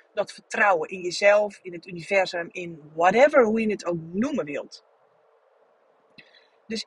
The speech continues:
ik kan aan de resultaten van jouw bedrijf zien waar jij je het meest op focust. Op welk gevoel jij je het meest focust. En in the end zijn er maar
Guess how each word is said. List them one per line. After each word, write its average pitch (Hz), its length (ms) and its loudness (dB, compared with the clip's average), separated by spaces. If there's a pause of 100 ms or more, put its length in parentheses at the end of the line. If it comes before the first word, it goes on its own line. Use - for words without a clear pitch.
ik 262 180 -16
kan 339 340 2 (600)
aan 214 160 -2
de 214 60 0
resultaten 262 920 -2
van 226 180 -6
jouw 214 160 -2
bedrijf 190 880 -2 (800)
zien 302 580 -2 (880)
waar 196 280 0
jij 233 440 0
je 220 160 -6
het 180 220 -4
meest 226 380 -6
op 190 120 -16
focust. 175 420 0
Op 247 120 -16
welk 269 320 -2
gevoel 269 640 -4 (320)
jij 208 380 0
je 247 80 -2
het 190 160 -2
meest 208 520 -6 (300)
focust. - 640 -4
En 202 480 -4 (580)
in 254 140 0
the 247 120 2
end 381 220 0
zijn 240 260 0
er 196 100 -2
maar 180 140 -6